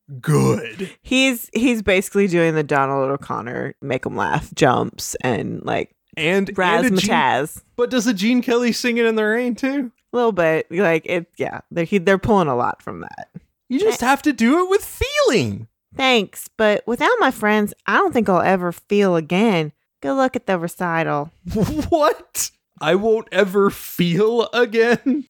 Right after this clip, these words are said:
Speaker 2: She just, she wants to experience everything with her friends. That's how she feels safe. I totally get that. Like, I can't have fun without my friends. I can't, you know, I, I'm just gonna be sad.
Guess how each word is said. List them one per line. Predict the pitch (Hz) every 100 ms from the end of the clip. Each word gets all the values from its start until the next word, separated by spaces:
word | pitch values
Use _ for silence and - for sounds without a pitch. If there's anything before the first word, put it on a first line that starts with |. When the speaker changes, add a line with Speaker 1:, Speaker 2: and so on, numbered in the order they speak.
| _
Speaker 2:
She | 220 247 233
just, | 196 226 233 - -
she | - 208
wants | 190 180 -
to | 240
experience | 208 - 170 185 202 - -
everything | 170 190 185
with | 180
her | 170
friends. | 160 151 147 226 202
That's | 175 226
how |
she | 214 208
feels | 220 208
safe. | - 175 285 170 - - _ _ -
I |
totally | 160 165 170 208 202
get | 185 -
that. | 151 -
Like, | 160
I | -
can't | 185 220 202
have | 208
fun | - 170 180
without | 190 170
my | 175
friends. | 190 185 226 160 147
I | -
can't, | 151 - 170 170 170 _ _ -
you | 170
know, | 156 147
I, | 135 135 -
I'm | 160
just | 165 160 190
gonna | 185
be | 156
sad. | - 107 131 127 113